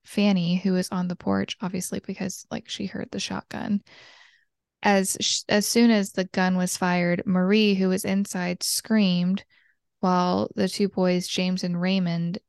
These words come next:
attempted to find a hiding place. Charlie shot Marie, and then he found and killed the two boys.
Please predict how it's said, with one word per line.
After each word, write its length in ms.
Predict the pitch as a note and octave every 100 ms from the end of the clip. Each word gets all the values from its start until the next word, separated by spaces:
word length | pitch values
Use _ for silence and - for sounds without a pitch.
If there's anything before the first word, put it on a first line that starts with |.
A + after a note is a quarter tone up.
| -
attempted 560 | F3+ - F3+ F3+ F3+
to 80 | -
find 260 | F#3 E3+ E3
a 40 |
hiding 420 | E3+ F#3 F3 E3+
place. 560 | - - - G3 - - _ _ -
Charlie 380 | A#3+ A#3 A3
shot 320 | G#3 - F#3 F#3
Marie, 580 | F3+ F3+ G#3+ G#3+ G#3+
and 220 | - F#3+ F#3
then 100 | F3+
he 160 | G#3
found 300 | G3+ F#3 F3+
and 100 | F3
killed 380 | - G3 F3 F#3 -
the 140 | G3+
two 200 | - F3
boys. 720 | F3 F3+ F3+ F3 F3 F3+ -